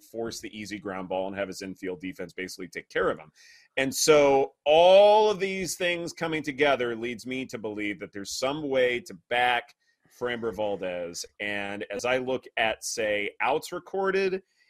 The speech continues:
he is at eighteen and a half. The over is at plus one twenty-five.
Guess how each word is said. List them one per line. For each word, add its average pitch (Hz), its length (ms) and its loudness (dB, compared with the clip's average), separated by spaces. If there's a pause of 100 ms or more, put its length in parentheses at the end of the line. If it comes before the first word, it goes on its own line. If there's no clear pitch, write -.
(100)
he 143 220 0
is 135 180 4
at 120 320 4
eighteen 147 400 -4
and 139 80 -4
a 127 80 -2
half. 147 400 -4
The 110 180 -12
over 139 380 -4
is 135 140 -8
at 123 100 -12
plus 139 240 -8
one 131 160 -12
twenty-five. 147 960 -4